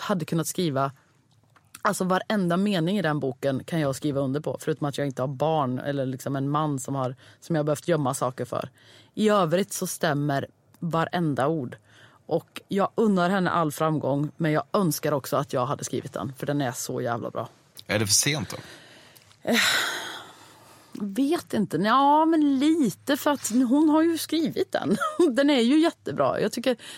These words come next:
Speaker 1: ska man läsa en bok om alkoholism så ska man läsa den.
Speaker 2: Mm. Har det varit en omtumlande tid sedan du kom ut, så att säga, som
Speaker 1: Eh,
Speaker 2: alkoholist?
Speaker 1: ja, fast... Ja,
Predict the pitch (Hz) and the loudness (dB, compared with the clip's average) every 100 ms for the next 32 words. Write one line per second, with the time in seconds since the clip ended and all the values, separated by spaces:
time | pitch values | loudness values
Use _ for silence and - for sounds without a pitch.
0 | - - 254 294 277 202 - 254 190 147 | -8 -2 2 4 2 2 4 4 4 2
1 | - 147 147 147 160 147 - - 180 180 | 0 0 0 0 0 -2 -4 -8 -6 -2
2 | 202 208 180 - - - 190 - - - | 0 2 0 0 -2 0 -2 -6 -16 -8
3 | 87 78 101 _ _ _ _ _ _ _ | -6 -6 -10 _ _ _ _ _ _ _
4 | _ _ - - - - - 98 104 104 | _ _ -20 -20 -20 -14 -6 -2 0 0
5 | - 123 104 95 101 95 92 95 95 - | 0 0 0 -2 -2 0 0 0 -2 -2
6 | 143 131 80 - 82 85 82 80 - - | -2 -2 -2 -2 -2 -4 -4 -8 -12 -20
7 | _ - 101 98 90 107 73 - - - | _ -6 -2 -2 -2 -4 -4 -12 -10 -8
8 | 71 - 69 - - - 190 202 196 190 | -6 -6 -6 -10 -16 -8 -4 -2 -2 -4
9 | 190 190 190 185 - - _ _ _ _ | -4 -6 -4 -6 -8 -12 _ _ _ _
10 | - - - - - _ _ _ _ _ | -20 -20 -20 -20 -20 _ _ _ _ _
11 | - 196 202 220 277 294 320 330 - 302 | -12 -6 -2 2 4 4 4 2 0 -4
12 | - - _ - 262 302 311 330 330 311 | -4 -12 _ -4 2 4 6 6 6 4
13 | 294 - | 2 0